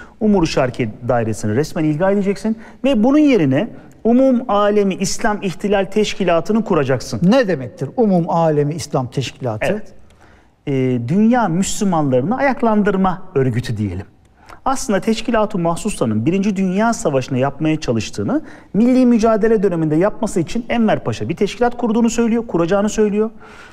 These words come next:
Speaker 1: "Ben," diyor, "bunun merkezini Berlin'de kuracağım." Biz diyor, e, Enver, Cemal,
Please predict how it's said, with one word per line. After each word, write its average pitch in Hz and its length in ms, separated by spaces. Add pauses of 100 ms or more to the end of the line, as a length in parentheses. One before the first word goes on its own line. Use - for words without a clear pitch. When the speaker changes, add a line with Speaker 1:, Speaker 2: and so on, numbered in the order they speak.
(140)
Speaker 1:
"Ben," 233 220
diyor, 208 140
"bunun 214 180
merkezini 190 520
Berlin'de 208 380
kuracağım." 220 380 (680)
Biz 117 240
diyor, 135 240 (560)
e, 113 80
Enver, 123 680
Cemal, 123 380